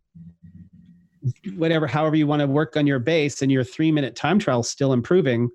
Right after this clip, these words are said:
well, that happens to be this person's race duration. So if it's still improving, I, I'd be patient and wait.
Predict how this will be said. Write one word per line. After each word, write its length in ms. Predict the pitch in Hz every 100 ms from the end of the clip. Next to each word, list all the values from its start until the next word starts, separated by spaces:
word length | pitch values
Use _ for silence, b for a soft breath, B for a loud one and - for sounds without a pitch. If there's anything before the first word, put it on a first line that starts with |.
| b b
well, 80 | 139
that 140 | 151 143
happens 400 | 160 151 143 120
to 80 | 127
be 160 | 143
this 180 | 131 123
person's 460 | - 139 - 131 123
race 260 | 135 127
duration. 540 | - 110 165 - - - _ _ _ _ _ _ _ B B B B
So 140 | -
if 80 | 160
it's 140 | 147 -
still 260 | 180 185
improving, 680 | 156 - 190 202 160 123 123 120 _ _ _ _ _ _ _
I, 140 | 127 -
I'd 220 | 139 156
be 120 | 160 147
patient 420 | - 160 - 147
and 100 | 127
wait. 360 | 147 160 107